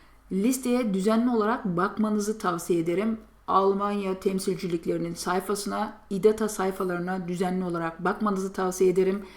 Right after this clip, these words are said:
Korona epidemisinde bir değişiklik olmazsa ikinci dalga gibi bir dalgadan bahsediyorlar. Eminim siz de duymuşsunuzdur. Özellikle Almanya'da ikinci dalga geliyor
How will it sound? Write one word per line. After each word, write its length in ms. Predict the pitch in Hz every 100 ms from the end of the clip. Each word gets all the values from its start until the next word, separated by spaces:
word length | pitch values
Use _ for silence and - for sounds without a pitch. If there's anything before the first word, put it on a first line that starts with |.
| -
Korona 340 | - 202 240 226
epidemisinde 720 | 214 185 190 185 185 185 185
bir 180 | 185 180
değişiklik 500 | 180 185 180 180 180
olmazsa 880 | 170 175 185 226 - 156 170 233 - - -
ikinci 460 | 208 202 190 196 214
dalga 280 | 175 180 185
gibi 320 | 185 170 208
bir 240 | 208 196
dalgadan 680 | 180 180 185 185 175 190 214
bahsediyorlar. 680 | 202 202 - 196 202 196 214
Eminim 440 | 214 226 190 175
siz 360 | 170 - 220 220
de 120 | 214
duymuşsunuzdur. 760 | 202 202 208 - 196 190 202 202
Özellikle 500 | 208 190 185 190 196
Almanya'da 720 | 175 180 196 185 170 202 214 - - -
ikinci 420 | 196 208 196 214
dalga 280 | 175 170 190
geliyor 600 | 175 165 180 190 196 196